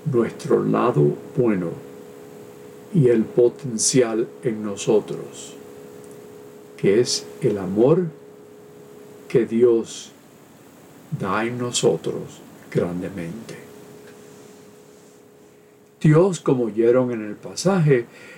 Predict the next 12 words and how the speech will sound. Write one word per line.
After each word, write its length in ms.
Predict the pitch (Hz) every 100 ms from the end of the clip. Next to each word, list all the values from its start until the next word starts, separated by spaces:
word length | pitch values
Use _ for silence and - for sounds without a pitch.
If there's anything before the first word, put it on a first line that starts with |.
| - -
le 240 | 123 127
prometió 960 | - 160 180 202 208 - 143 131 127 139 - - - _ _ _ _ - - - - - - - - - - - - -
a 120 | 127
Zaqueo, 680 | - 170 156 135 113 107 113 - _ - -
que 140 | -
era 160 | 143 156
miembro 680 | 156 139 127 123 123 120 - - - - - - - - - -
de 120 | 135
la 100 | 117
vida 320 | 107 113 117 113
de 160 | 110
Abraham 520 | 104 101 104 113 101